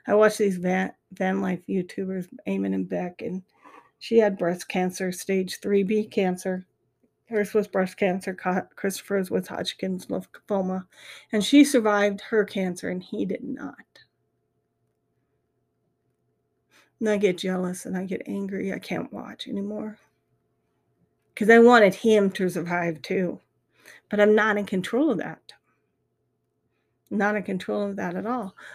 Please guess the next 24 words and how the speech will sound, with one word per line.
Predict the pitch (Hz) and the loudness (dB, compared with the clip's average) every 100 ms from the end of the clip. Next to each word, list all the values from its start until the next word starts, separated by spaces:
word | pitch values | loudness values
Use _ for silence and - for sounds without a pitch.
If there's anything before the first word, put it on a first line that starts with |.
| - | 2
But | 233 | 10
I | 226 | 10
do | 190 262 359 | 10 8 8
know, | 294 185 170 190 - _ _ _ _ _ _ _ _ _ _ | 8 4 0 -4 -10 _ _ _ _ _ _ _ _ _ _
you | - | -2
know, | 208 | 2
after | 196 185 185 | 2 0 -2
going | 190 202 196 | -4 -4 -4
to | 185 | -6
this | 190 180 - | -8 -8 -8
physical | - 190 - 185 | -8 -8 -6 -8
therapist, | - - - 254 226 | -6 -6 -6 -8 -6
and | 277 254 | -2 -2
she's | - - | -4 -2
not | 320 285 | 4 6
any | 294 285 | 8 6
different | 208 226 285 262 | 4 0 0 -2
than | 240 | 0
any | 247 254 | 0 0
other | 254 262 | 0 -2
doctor | 240 214 233 262 | -4 -6 -6 -4
I've | 254 233 | -4 -4
gone | 202 233 | -4 -6
to, | 233 262 269 | -6 -6 -6